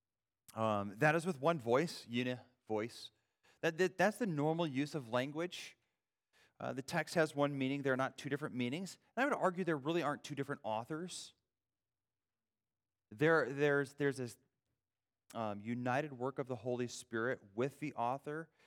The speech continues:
so that the authorship or the, or the meaning is united. Um, even though they're two agents of the writing, the idea of two authors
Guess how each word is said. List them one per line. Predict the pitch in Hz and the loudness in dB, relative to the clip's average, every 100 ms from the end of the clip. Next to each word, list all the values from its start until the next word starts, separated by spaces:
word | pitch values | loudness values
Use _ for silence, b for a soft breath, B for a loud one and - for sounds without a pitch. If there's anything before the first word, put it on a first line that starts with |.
| b | b
so | - 143 | -4 2
that | 127 120 _ _ 107 | 4 2 _ _ -8
the | 117 | -6
authorship | - 120 135 151 - 139 123 | 0 -2 -2 -6 -4 -6 -2
or | 107 | -4
the, | 98 | -4
or | 113 101 | -6 -4
the | |
meaning | 98 104 117 127 | -6 -6 -6 -6
is | 110 104 | -8 -8
united. | 95 92 90 90 107 - 151 165 - _ _ _ _ _ _ - | -10 -10 -6 -6 -6 -6 -6 -6 -14 _ _ _ _ _ _ -14
Um, | 92 85 85 85 82 _ _ _ - | -12 -10 -12 -18 -20 _ _ _ -4
even | 135 123 | -2 -2
though | 113 | -2
they're | 104 | -4
two | - - - - | -6 -10 -10 -6
agents | 107 110 151 147 | -8 -6 -10 -10
of | 135 | -8
the | 135 | -6
writing, | 127 127 143 156 151 b b b | -4 -4 -6 -8 -14 b b b
the | 120 | 0
idea | 117 113 104 | 0 0 -2
of | |
two | - - - | -4 -10 -6
authors | 95 107 113 92 92 | -2 -2 -4 -8 -10